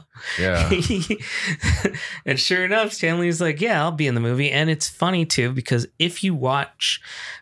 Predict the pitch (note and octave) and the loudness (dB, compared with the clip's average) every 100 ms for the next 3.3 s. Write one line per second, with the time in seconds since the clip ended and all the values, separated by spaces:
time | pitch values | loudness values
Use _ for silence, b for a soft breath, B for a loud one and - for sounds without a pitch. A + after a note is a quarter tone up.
0 | _ - B2 A#2+ G#2+ G#2 - _ _ _ | _ 0 2 2 0 -2 -4 _ _ _
1 | _ - - _ _ _ _ C#3 C3 - | _ -10 -10 _ _ _ _ -4 -2 -2
2 | B2 B2+ C#3 - B2+ B2 - D3 C#3 B2+ | 0 0 -2 -2 -2 -2 -4 -2 0 0
3 | B2+ F#3 | -2 -4